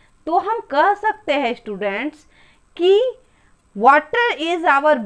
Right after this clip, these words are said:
basic need। वाटर जो है हमारा बेसिक नीड है। Now बात करते हैं कि वाटर क्या होते हैं, हो गया।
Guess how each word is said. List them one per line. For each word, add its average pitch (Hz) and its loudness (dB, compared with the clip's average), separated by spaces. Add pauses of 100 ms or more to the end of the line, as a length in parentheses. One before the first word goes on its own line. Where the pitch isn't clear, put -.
basic 247 -4
need। 208 -4
वाटर 262 0
जो 262 -2
है 269 0
हमारा 262 0
बेसिक 269 -4
नीड 220 -4
है। 165 -20 (1800)
Now 330 4
बात 262 0
करते 370 0
हैं 392 0
कि 392 0
वाटर 233 2
क्या 349 4
होते 349 2
हैं, 349 0
हो 320 -4
गया। 320 -6